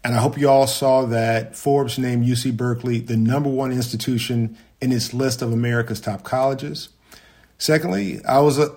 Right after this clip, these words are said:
attracted to the university's deep commitment to its public mission, which is to serve the state of California,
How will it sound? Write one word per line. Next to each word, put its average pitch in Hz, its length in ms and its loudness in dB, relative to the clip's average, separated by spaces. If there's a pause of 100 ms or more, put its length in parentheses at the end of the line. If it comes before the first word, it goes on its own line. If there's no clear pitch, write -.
(100)
attracted 185 460 0
to 185 80 0
the 165 80 0
university's 151 500 0
deep 151 300 0
commitment 120 600 -2
to 123 120 -2
its 110 80 -2
public 113 420 -4
mission, 107 460 -4
which 117 200 -2
is 120 160 2
to 120 120 -4
serve 127 380 -2
the 120 80 -2
state 123 220 -4
of 113 80 -4
California, 135 920 -2